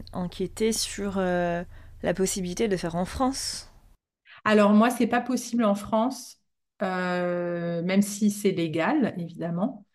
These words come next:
Speaker 2: Mais, euh, c'est à peu près, en ce moment, c'est à peu près cinq, on m'a dit, hein, après j'en sais rien, mais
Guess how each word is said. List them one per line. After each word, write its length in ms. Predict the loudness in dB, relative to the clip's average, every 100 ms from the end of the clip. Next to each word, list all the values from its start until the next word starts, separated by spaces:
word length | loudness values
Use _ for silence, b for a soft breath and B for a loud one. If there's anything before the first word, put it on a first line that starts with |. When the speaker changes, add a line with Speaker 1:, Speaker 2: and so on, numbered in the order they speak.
| b b b -4
Speaker 2:
Mais, 540 | 2 2 4 2 2
euh, 360 | 2 2 2 0
c'est 400 | -2 -4 4 4
à 100 | 4
peu 200 | 2 -2
près, 580 | 2 4 6 6 4 2
en 140 | 0
ce 160 | 0 -2
moment, 240 | 2 2
c'est 140 | 0 -2
à 80 | -4
peu 120 | -6
près 220 | -4 -4
cinq, 360 | -4 0 2 4
on 60 | 2
m'a 200 | 2 0
dit, 220 | -2 -4
hein, 80 | -4
après 240 | -6 -8
j'en 120 | -8
sais 140 | -6 -4
rien, 140 | -2
mais 240 | -2 -4